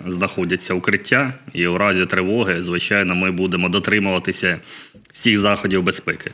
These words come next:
Запрошуємо в тому числі і маленьких ніженців взяти участь,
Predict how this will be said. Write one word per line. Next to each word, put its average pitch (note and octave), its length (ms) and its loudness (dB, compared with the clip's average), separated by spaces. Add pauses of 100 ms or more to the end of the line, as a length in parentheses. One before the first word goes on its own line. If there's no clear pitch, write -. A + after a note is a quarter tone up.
Запрошуємо A2 680 4
в F#2 60 0
тому G#2 200 4
числі - 340 2
і G2+ 40 6
маленьких C3+ 680 2
ніженців A2+ 520 4
взяти G2+ 340 4
участь, - 640 -2